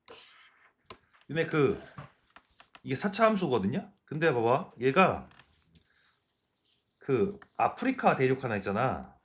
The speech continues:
요렇게 가고 요렇게 오는 그림 있잖아요. 여기서 요렇게 그어봐. 이게 여기 미분 빵 되는 점수 그은 거예요. 그었으면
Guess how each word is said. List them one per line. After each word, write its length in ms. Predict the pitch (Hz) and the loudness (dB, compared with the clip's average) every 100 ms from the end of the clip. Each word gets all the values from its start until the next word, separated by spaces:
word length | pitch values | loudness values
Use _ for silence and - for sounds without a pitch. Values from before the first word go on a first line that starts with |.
| - | -6
요렇게 920 | 143 175 175 170 170 165 - - 139 | -2 2 4 4 2 -2 -8 -8 -6
가고 600 | - 104 95 151 92 - _ _ _ _ _ _ - | -4 -6 0 0 -2 -6 _ _ _ _ _ _ -6
요렇게 1160 | 131 151 151 151 151 151 147 147 143 _ - 131 | -2 0 2 2 4 4 2 0 -4 _ -4 -2
오는 340 | 113 117 117 | 0 -2 -4
그림 300 | 110 120 120 101 | -8 -8 -6 -6
있잖아요. 640 | 104 90 101 143 80 - _ _ _ _ _ _ - - | -4 -4 -2 -4 -6 -12 _ _ _ _ _ _ -18 -4
여기서 600 | 113 151 151 151 139 107 | -2 0 2 2 2 0
요렇게 640 | 139 170 170 165 - 151 - | 0 2 2 2 -2 -6 -6
그어봐. 600 | - 120 101 101 135 _ _ _ _ _ _ _ _ _ _ _ | -2 0 2 0 0 _ _ _ _ _ _ _ _ _ _ _
이게 240 | - 131 131 | -8 0 0
여기 200 | 120 113 | 0 -2
미분 200 | 135 135 | -2 0
빵 140 | 185 | 2
되는 140 | 196 160 | 4 4
점수 180 | 135 | -2
그은 200 | - 135 | -2 0
거예요. 320 | 113 101 123 - - - - _ _ - _ _ _ | 2 0 0 -8 -20 -20 -20 _ _ -20 _ _ _
그었으면 680 | - 135 - 139 175 107 | -4 -4 -2 0 0 0